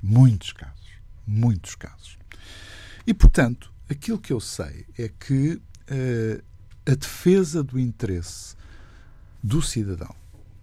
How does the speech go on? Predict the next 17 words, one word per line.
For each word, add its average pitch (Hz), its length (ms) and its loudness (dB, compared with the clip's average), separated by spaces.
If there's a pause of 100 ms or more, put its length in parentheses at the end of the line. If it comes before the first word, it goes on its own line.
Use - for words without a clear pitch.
(840)
que 123 100 0
deve 143 320 4
estar 160 480 -4
a - 640 -14
fazer 82 280 -10 (100)
parte 147 400 -2 (260)
da 82 540 -8 (120)
competência 131 1000 -2
e 110 120 -8
da 95 120 -6
atuação 139 680 -4 (800)
dos, 123 400 -6
das 90 240 -6
in-, 95 180 -2
instituições 95 720 -6
do - 60 -18
Estado. - 280 -14